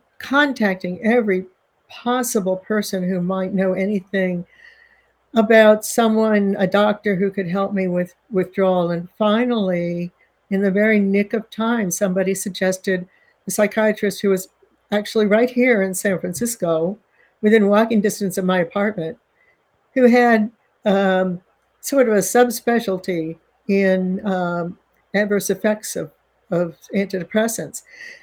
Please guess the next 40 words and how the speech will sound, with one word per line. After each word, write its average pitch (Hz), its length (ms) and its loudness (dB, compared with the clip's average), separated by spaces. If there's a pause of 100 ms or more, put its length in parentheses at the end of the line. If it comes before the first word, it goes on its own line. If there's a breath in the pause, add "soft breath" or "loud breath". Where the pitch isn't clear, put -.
(140)
So, 233 400 4
so 247 200 8
I 240 80 10
took 349 280 0
my 233 200 4
stack 240 640 -2
of 196 220 -8
papers 220 640 -2
to 190 140 -4
him 190 280 -2
because 208 280 -6
I 196 80 -4
thought 202 220 0
I 202 60 0
would 196 160 0
have 202 220 -4
to - 80 -10
convince 196 540 -2
him 190 200 0
that 175 120 -4
I 175 140 -2
had 180 320 -2 (580)
this 196 340 0
problem. 202 600 -2 (600 soft breath)
And, 196 520 2
uh, 196 400 2 (180)
and 208 120 2
he 220 100 0
said, 214 320 -2
"I 226 120 2
don't 240 180 4
need 208 200 2
to 208 80 0
look 208 240 0
at 190 120 2
that. 185 200 0
I've 180 140 -4
seen 202 200 -4
it 202 140 -2
all." 175 380 -8